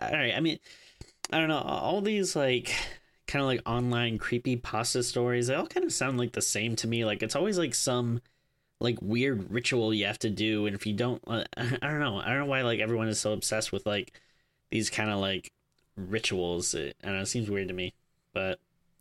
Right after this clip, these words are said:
I don't, I don't know. Could be cool, I guess, but, you know, n-, nothing about that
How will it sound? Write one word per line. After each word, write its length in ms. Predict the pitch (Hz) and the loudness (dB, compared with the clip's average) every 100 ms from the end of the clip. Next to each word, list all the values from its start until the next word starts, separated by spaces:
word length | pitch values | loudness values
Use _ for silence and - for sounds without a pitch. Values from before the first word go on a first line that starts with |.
| _ | _
I 80 | 123 | -2
don't, 100 | 127 | 0
I 140 | 92 156 | 2 0
don't 80 | 131 | 2
know. 180 | 117 - | 0 -2
Could 180 | - 196 | -2 0
be 140 | 147 | 0
cool, 260 | 107 120 104 | 0 0 2
I 80 | 98 | 0
guess, 240 | 98 92 | 0 -2
but, 240 | - 98 - _ _ _ _ _ | -2 -4 -4 _ _ _ _ _
you 100 | 110 | -2
know, 200 | 107 104 - | -2 -2 -6
n-, 160 | 113 | -8
nothing 380 | - 127 135 131 | -4 -2 0 0
about 300 | 123 110 110 | 0 0 0
that 260 | 104 101 | -2 -2